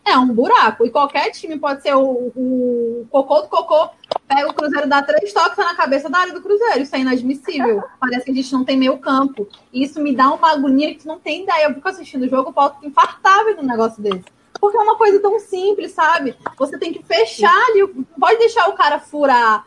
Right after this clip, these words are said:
a tua área assim tão fácil. Então, assim, se o Ederson Moreira não dá um jeito nisso, vai ter que trocar de técnico, porque a gente não vai subir.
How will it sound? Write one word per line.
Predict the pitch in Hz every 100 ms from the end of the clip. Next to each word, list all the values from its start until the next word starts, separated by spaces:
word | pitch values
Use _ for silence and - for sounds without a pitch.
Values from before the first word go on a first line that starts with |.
| _ -
a | 208
tua | 254 226
área | 220 220
assim | 247
tão | 233 226
fácil. | 240 226 262
Então, | 311 330
assim, | 392 330 226 _ _ _ _ _ _
se | 370 403 466 -
o | 381
Ederson | 349 285 311 277 277
Moreira | 269 247 233 226
não | 247 339
dá | 370 330
um |
jeito | 277 240 233
nisso, | 220 247 285 -
vai | 240 247
ter | 247
que | 233
trocar | 247 226
de | 247
técnico, | 415 - 202 208
porque | 285
a | 247
gente | 226
não | 220
vai | 226 226
subir. | 277 277 208